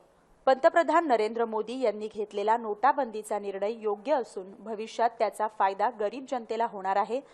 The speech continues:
असं रिपाई अध्यक्ष खासदार रामदास आठवले यांनी म्हटलं आहे. मुंबईत वरळी इथं झालेल्या जाहीर सभेत ते बोलत होते. वरळीची बीडीडी चाळ म्हणजे रिपब्लिकन पक्षाचा कणा आहे.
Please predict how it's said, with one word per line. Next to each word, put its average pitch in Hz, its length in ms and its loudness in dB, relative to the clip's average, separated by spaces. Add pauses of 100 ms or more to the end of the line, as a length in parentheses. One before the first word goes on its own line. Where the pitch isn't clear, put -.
(180)
असं 233 220 2
रिपाई 254 380 2
अध्यक्ष 240 520 -4 (120)
खासदार 208 400 0
रामदास 190 440 2
आठवले 202 520 -2
यांनी 202 260 -4
म्हटलं 208 320 -4
आहे. 196 200 -6 (520)
मुंबईत 285 360 2
वरळी 254 320 2
इथं 277 200 -4
झालेल्या 220 440 0
जाहीर 208 340 -2
सभेत 214 340 -4 (120)
ते 247 60 4
बोलत 190 340 -4
होते. 190 280 -10 (560)
वरळीची 285 480 2
बीडीडी 254 380 -4
चाळ 233 280 4
म्हणजे 220 400 -4
रिपब्लिकन 247 520 -4
पक्षाचा 226 520 -2
कणा 226 360 -2
आहे. 202 220 -10